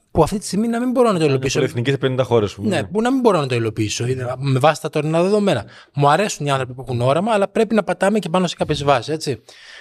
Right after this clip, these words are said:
Speaker 1: Λοιπόν, άρα μετά πρέπει να βρούμε έναν τρόπο συνεργασίας. Άρα αυτό που είναι πολύ σημαντικό για μένα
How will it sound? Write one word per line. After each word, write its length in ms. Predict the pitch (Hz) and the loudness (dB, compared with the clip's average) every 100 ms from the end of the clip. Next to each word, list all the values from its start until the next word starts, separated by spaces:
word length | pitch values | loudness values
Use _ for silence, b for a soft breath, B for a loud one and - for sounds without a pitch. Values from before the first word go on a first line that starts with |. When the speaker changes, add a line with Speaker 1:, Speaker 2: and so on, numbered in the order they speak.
| B | B
Speaker 1:
Λοιπόν, 480 | 139 135 127 117 120 | -6 -2 2 0 0
άρα 460 | 120 170 185 165 - | 0 2 2 -2 -8
μετά 460 | - 143 233 262 269 _ b b b | -4 -2 2 0 0 _ b b b
πρέπει 240 | 196 214 | -2 0
να 120 | 208 160 | 0 0
βρούμε 280 | 175 214 | 0 2
έναν 220 | 214 208 175 | 2 0 2
τρόπο 480 | 175 175 202 196 _ _ | 0 2 -2 -4 _ _
συνεργασίας. 680 | - - 147 143 135 120 147 | -12 -2 0 0 0 -2 0
Άρα 160 | 151 - | 0 -2
αυτό 240 | - 165 | -2 -2
που 80 | 170 | 0
είναι 100 | 165 | 0
πολύ 200 | 131 151 | 0 -2
σημαντικό 360 | - 147 120 143 | 0 -2 0 0
για 140 | 120 | 0
μένα 460 | 104 107 117 147 | 0 0 0 -2